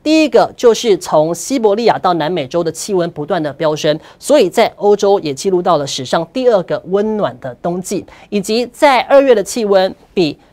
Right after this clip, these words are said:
工业化年前高出了摄氏的一点七七度，而且在海洋的均温上面呢，也是上升的，高达，均温达到了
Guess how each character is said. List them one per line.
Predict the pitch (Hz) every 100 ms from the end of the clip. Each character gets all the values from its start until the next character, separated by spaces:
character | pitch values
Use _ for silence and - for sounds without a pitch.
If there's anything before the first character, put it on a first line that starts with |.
| _
工 | 262 302
业 | 302 262
化 | 185 247 - -
年 | 180 175
前 | 233 - 143 151
高 | - 180
出 | 185 202
了 | 175 151
摄 | - 175
氏 | - 175
的 | -
一 | - 220 220
点 | - -
七 | - 185
七 | 180 190
度， | 185 196 - - -
而 | 185 220
且 | - 151 -
在 | 202
海 | 175 - 160 123
洋 | 127 120 147
的 |
均 | 147 - 196
温 | 190 196
上 | 185 160
面 | 170 151
呢， | 131 131
也 | 170 156
是 | 135 180
上 | 190 156
升 | 151 147
的， | 139 - - -
高 | 180 190
达， | 147 135 - _
均 | - 175
温 | 180
达 | 175 143
到 |
了 | 160